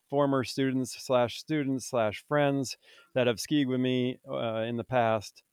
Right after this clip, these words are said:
they'll, they'll probably have experienced this. My favorite thing to do was to lull a person to sleep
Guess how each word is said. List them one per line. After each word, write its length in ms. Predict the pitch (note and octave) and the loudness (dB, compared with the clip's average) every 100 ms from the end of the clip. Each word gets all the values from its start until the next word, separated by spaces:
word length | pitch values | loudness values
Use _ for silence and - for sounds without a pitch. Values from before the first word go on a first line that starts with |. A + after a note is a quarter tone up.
| _ | _
they'll, 240 | C3 D3+ C#3 | 4 4 4
they'll 280 | A#2 C#3+ C3+ | 4 6 6
probably 560 | - F3 F3+ E3+ D3 C3+ | 4 2 4 2 0 0
have 160 | B2+ | 0
experienced 600 | A#2+ - C3 A#2+ G#2+ F#2+ | -2 -4 -2 0 -2 -4
this. 220 | G2+ G2+ | -6 -4
My 140 | A#2 G#2 | -2 -2
favorite 500 | - D#3+ E3+ F3+ - | 0 2 2 0 -2
thing 180 | D3 C#3 | -2 -2
to 80 | A#2+ | 0
do 360 | A2 G#2 G2+ - - - _ | 2 2 0 -6 -18 -20 _
was 220 | B2+ A#2 | 2 2
to 100 | - | 2
lull 260 | A2 C3+ D3+ | 6 8 8
a 60 | C#3 | 4
person 380 | C3+ B2 B2 | 2 2 0
to 100 | A2+ | -2
sleep 400 | G#2 - B2+ B2+ | -2 0 2 0